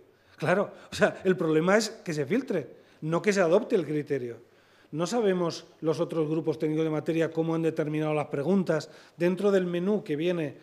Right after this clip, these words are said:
en la legislación estatal, en la normativa estatal, mm, los grupos son libres de decir, "Bueno, vamos a preguntar esto, queremos hacer un énfasis en esto". Eso es decisión de los profesores. Libertad de cátedra, en sentido amplio, me, nos parece bien. El problema es que se filtre.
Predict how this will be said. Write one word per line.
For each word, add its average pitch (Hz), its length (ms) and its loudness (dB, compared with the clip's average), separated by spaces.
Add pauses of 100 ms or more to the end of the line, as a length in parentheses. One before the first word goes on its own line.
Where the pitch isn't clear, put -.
(180)
en 143 80 -4
la 139 100 -2
legislación 139 400 -4
estatal, 208 580 -2 (520)
en 147 80 -4
la 147 100 2
normativa 147 380 0
estatal, 196 420 2 (680)
mm, 147 320 -12
los 151 160 2
grupos 156 260 0
son 220 140 0
libres 180 220 4
de - 20 2
decir, 151 120 -2
"Bueno, 202 180 0
vamos 156 140 -2
a 160 60 -2
preguntar 156 460 -2
esto, 233 240 0
queremos 151 220 -2
hacer 156 120 -2
un 156 100 0
énfasis 143 380 -6
en 151 80 -6
esto". 202 340 -8 (520)
Eso 196 180 -2
es 262 80 -2
decisión 160 340 -4
de 156 60 -2
los 139 80 -6
profesores. 147 640 -4 (480)
Libertad 147 800 -2 (340)
de 143 160 -2
cátedra, 139 560 -2 (140)
en 160 80 -12
sentido 147 340 -2
amplio, 165 380 -4 (140)
me, 151 140 -8
nos 147 200 -12
parece 143 260 -4
bien. 170 240 -2 (720)
El 135 140 -10
problema 135 240 -2
es 151 80 -6
que 190 80 -4
se 214 100 0
filtre. 180 400 -4